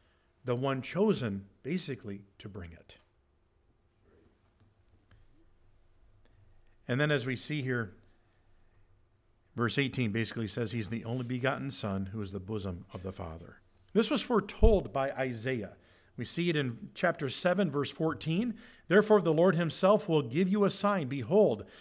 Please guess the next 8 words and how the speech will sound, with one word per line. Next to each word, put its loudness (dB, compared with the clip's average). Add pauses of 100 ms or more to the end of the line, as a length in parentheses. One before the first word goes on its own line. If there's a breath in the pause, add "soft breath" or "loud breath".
(160 loud breath)
the 2
virgin 4
shall 2
conceive -2 (420 loud breath)
and 0
bear 4
a 4
son." 0